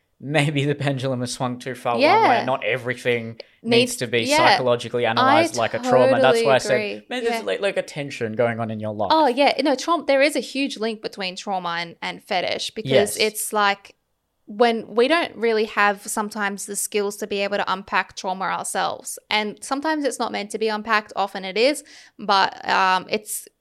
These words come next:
Speaker 2: I, I agree at the moment it's kind of a trend to be like, "Oh, you feel fine. Well, there's still trauma then you're repressing." Like, if you have things that are impacting you every single day of your life, then you need to be, and you're getting triggered.
Speaker 1: Yeah, and then it becomes
Speaker 2: Yeah.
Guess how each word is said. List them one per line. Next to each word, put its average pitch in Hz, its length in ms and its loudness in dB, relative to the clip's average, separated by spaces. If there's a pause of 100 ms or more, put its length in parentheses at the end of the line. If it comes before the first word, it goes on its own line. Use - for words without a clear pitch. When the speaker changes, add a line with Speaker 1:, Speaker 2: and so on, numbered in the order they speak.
(340)
Speaker 2:
I, - 140 2
I 196 140 2
agree 190 280 0
at 180 100 -2
the 196 60 -4
moment 190 400 -6
it's - 120 -8
kind 202 180 -8
of 190 60 -6
a 190 60 -8
trend 175 280 -8
to 202 80 -12
be 185 140 -6
like, 180 180 -4
"Oh, 277 80 -4
you 247 160 -6
feel 285 160 -2
fine. 220 440 -4
Well, 196 240 -6 (180)
there's 202 160 -4
still 190 260 -4
trauma 180 320 -8
then 175 140 -8
you're 180 160 -6
repressing." - 580 -8
Like, 170 320 -4 (320)
if 233 160 -6
you 233 80 -2
have 240 200 0
things 240 200 -2
that 220 100 2
are 196 60 2
impacting 190 500 -4
you 185 140 -4
every 180 200 -2
single 180 280 -10
day 175 220 -4
of 175 40 -10
your 170 120 -10
life, 294 480 -2
then 190 220 -2
you 185 120 -4
need 170 220 -4
to 196 100 -10
be, 180 220 -4
and 185 100 -6
you're 180 100 -6
getting 175 280 -8
triggered. 185 340 -4
Speaker 1:
Yeah, 240 300 2
and 135 100 -4
then 143 140 -2
it 139 100 -6
becomes 147 320 -6
Speaker 2:
Yeah. 190 140 2